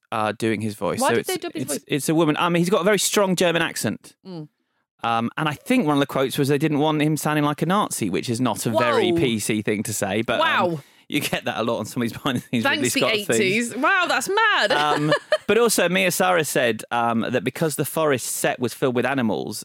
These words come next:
Speaker 1: the animals never shut up, and they had <laughs> machines blowing feathers and petals at them all the time.
Speaker 2: <laughs>
Speaker 1: And so the noise was so bad, they had to A D R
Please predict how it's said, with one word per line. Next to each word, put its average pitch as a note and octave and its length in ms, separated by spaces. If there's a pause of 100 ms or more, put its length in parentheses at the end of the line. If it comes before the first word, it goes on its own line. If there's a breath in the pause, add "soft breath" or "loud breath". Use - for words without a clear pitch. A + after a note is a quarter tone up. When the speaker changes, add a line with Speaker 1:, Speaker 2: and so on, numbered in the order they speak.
(120)
Speaker 1:
the B2 200
animals E3 280
never C#3+ 220
shut C3+ 240
up, D#3+ 260 (260 loud breath)
and C3+ 140
they C#3 80
had E3 220
<laughs> D3 80
machines F#3 400
blowing C#3 260
feathers C#3+ 380
and A#2+ 100
petals C#3+ 300
at A#2+ 100
them A#2 140
all A2 80
the G#2+ 100
time. - 400
Speaker 2:
<laughs> E4 320
Speaker 1:
And C#3 160
so F3 140
the F3 100
noise G3 240
was F3+ 120
so E3 180
bad, D3+ 340
they C3 140
had - 300
to D#3 200 (140)
A D3+ 160
D C#3 180
R D3+ 300